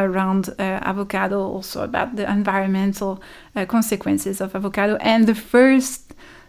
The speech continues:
the first, uh, of the Western word for avocado as well. So all the European and, uh, North American, uh, word are, are all asking for avocados as food. Uh, so you,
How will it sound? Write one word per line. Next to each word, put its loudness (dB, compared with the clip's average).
the 4
first, -2
uh, 2
of -2
the 0
Western 2
word 2
for 0
avocado 2
as -2
well. -2
So -4
all 2
the 4
European 4
and, 2
uh, -2
North 2
American, 4
uh, 0
word 4
are, 0
are 2
all 6
asking 2
for 0
avocados 0
as -8
food. 6
Uh, 2
so -6
you, -6